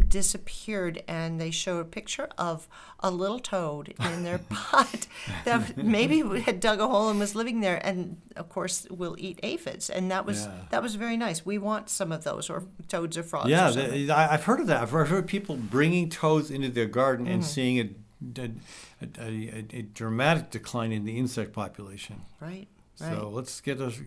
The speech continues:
Speaker 2: get ourselves some toads, Kathy.
Speaker 1: Let's do it.
Speaker 2: And
Speaker 1: And they
Speaker 2: un-
Speaker 1: need a moist spot.
Speaker 2: Yeah,
Speaker 1: They,
Speaker 2: and
Speaker 1: they, they need the moist, moist soil.
Speaker 2: Sure. Yeah, and un-, unlike what I was told as a kid, you will not get warts from a toad.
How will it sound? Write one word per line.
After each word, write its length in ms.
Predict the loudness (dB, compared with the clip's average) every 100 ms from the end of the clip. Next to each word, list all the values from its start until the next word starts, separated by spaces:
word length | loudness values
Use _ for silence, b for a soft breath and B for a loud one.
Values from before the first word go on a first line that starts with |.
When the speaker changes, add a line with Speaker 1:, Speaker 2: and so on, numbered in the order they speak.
| B B B
Speaker 2:
get 160 | 6 8
ourselves 380 | 8 6 6 4
some 100 | 0
toads, 300 | 2 2 2
Kathy. 420 | -2 -2 -2 -4
Speaker 1:
Let's 300 | -4 -4 -4
do 200 | -4 -2
it. 160 | 0 2
Speaker 2:
And 120 | 4
Speaker 1:
And 80 | 6
they 80 | 8
Speaker 2:
un- 160 | 8
Speaker 1:
need 80 | 8
a 40 | 6
moist 380 | 4 2 0 -2
spot. 520 | -2 2 2 2 -6 -2
Speaker 2:
Yeah, 220 | 4 4
Speaker 1:
They, 160 | 4 -2
Speaker 2:
and 340 | -6 -14 -14 -4
Speaker 1:
they, 180 | -4
they 200 | -2 -2
need 240 | 0 -2 -2
the 120 | -2
moist, 520 | 2 4 4 0 -4
moist 300 | 0 0 0
soil. 240 | 0 2 2
Speaker 2:
Sure. 360 | 2 -2 -6 -2
Yeah, 260 | 4 4 4
and 120 | 2
un-, 200 | 2 4
unlike 380 | 4 6 4 6
what 100 | 6
I 80 | 6
was 140 | 4
told 220 | 0 0
as 120 | -2
a 60 | -6
kid, 260 | -2 -2 0
you 120 | 0
will 80 | 2
not 200 | 0 -2
get 120 | -4
warts 340 | -4 -2 -2 -4
from 200 | -6 -6
a 60 |
toad. 440 | -6 -6 -6 -6